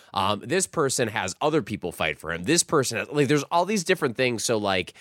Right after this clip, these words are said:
it is not just as, like, basic as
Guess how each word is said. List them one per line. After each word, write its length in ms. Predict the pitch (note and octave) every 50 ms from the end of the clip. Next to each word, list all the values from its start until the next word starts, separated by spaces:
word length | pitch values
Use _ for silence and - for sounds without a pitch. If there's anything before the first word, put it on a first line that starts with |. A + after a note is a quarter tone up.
| - - - - -
it 100 | D3 D3
is 120 | D3 B2
not 300 | C3+ C3+ C3 C3+ C#3+ C3+
just 220 | - C#3+ C3+ -
as, 340 | - - G#2+ G#2 G#2 F#2 -
like, 380 | F#2+ F#2 F2+ E2+ E2 - - - _ _ _ _ _ - - _ _ _ - A#2+ A#2+ A#2+ G2
basic 520 | - B2 A2+ G#2+ - - G2+ F2+ E2 - -
as 480 | F2 E2+ E2 E2 D#2+ D#2+ D#2+ - -